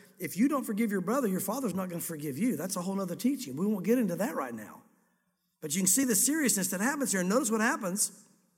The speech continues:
It says, um, and, and then his master, after he had called him, said to him, You wicked servant. Wow, this is hard language.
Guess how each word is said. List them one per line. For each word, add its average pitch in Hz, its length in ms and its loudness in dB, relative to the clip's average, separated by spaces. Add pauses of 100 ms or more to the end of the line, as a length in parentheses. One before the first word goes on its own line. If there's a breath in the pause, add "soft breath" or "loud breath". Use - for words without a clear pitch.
(640)
It 156 80 -10
says, 214 420 4 (400 loud breath)
um, 185 400 4
and, 190 180 2 (100)
and 180 200 0
then 269 220 8
his 233 200 8
master, 220 560 6 (100)
after 302 440 4
he 262 80 6
had 247 120 2
called 254 280 4
him, 226 100 6
said 262 320 4
to 247 60 0
him, 220 320 6 (280 loud breath)
You 285 680 6 (180)
wicked 240 600 6 (240)
servant. 202 680 4 (120)
Wow, 170 380 -2 (300)
this 190 140 -2
is 311 100 0
hard 302 220 -2
language. 277 560 -2